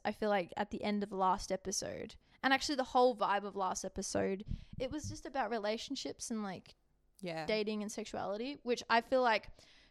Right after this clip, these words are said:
Speaker 1: people who know me know me very well and what my sexuality is in terms of, like, you know, who I preference, whatever. Um, but I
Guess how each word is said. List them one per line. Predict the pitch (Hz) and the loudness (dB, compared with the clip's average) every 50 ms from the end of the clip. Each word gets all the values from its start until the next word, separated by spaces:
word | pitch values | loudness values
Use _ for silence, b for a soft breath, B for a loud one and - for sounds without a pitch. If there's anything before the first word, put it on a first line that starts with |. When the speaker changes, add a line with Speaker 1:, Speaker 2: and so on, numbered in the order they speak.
| b | b
Speaker 1:
people | - 269 240 240 247 | 6 6 8 8 8
who | 233 240 | 8 8
know | 226 220 214 202 202 | 8 8 8 8 6
me | 196 190 190 185 185 202 220 - - | 6 4 4 2 2 0 -2 -4 -6
know | 220 208 208 214 | -4 -4 -2 0
me | 208 214 185 | 0 0 0
very | 202 190 190 185 | 0 0 0 0
well | 185 185 180 175 175 180 - | 0 0 0 0 0 0 -2
and | 190 190 190 | -2 -2 -2
what | 185 - | -2 -2
my | 196 196 | -4 -4
sexuality | 185 - 202 - - 196 185 185 185 180 180 175 | -4 -4 -6 -4 -4 -2 0 0 0 -2 -2 -4
is | 175 175 180 185 | -4 -4 -4 -2
in | 196 190 | -4 -4
terms | 185 214 185 185 185 - | -4 -4 -4 -4 -4 -6
of, | 185 190 | -6 -8
like, | 208 - - - - - - - - | -6 -6 -8 -8 -10 -14 -20 -12 -6
you | 269 | -6
know, | 240 214 208 | -4 -4 -4
who | 226 254 233 | -6 -6 -6
I | 226 220 | -8 -8
preference, | - - 214 214 - 226 220 208 226 - | -8 -8 -8 -6 -6 -4 -4 -4 -4 -2
whatever. | 214 208 208 202 208 202 208 220 b b b b b b b b | 0 0 0 2 2 2 0 0 b b b b b b b b
Um, | b 220 220 220 220 220 214 202 - | b 6 6 6 6 4 2 2 6
but | 247 233 | 8 12
I | 233 233 220 | 12 12 12